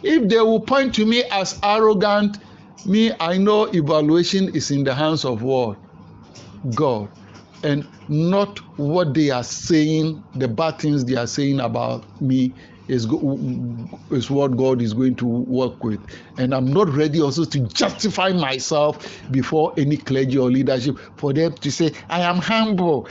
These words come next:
I am down to earth," and this thing. They can go by their own evaluation. I'm just interested in serving my generation according to the will of God. God. So Saul was unholy, full of iniquity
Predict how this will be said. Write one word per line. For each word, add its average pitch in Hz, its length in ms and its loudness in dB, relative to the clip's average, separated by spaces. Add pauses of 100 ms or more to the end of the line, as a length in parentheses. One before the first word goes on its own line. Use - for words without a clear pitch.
(180)
I 180 180 0
am 190 320 0
down 226 320 2
to 185 160 2
earth," 202 420 2
and 165 220 0
this 185 140 2
thing. 165 260 0 (160)
They 175 160 4
can 175 320 2
go 208 280 6
by 160 260 4
their 147 280 4
own 175 240 2
evaluation. 135 720 0 (100)
I'm 160 200 -2
just 247 260 0
interested 180 600 0
in 135 240 -2 (880)
serving 233 640 2
my 185 220 4
generation 208 840 4 (680)
according 160 420 0
to 160 100 0
the 131 160 0
will 139 220 2
of 113 180 -4
God. 120 320 -2 (400)
God. 139 220 -2 (160)
So 170 180 0
Saul 220 380 0
was 143 240 -2
unholy, 131 460 0
full 220 420 0
of - 180 -12
iniquity 190 920 0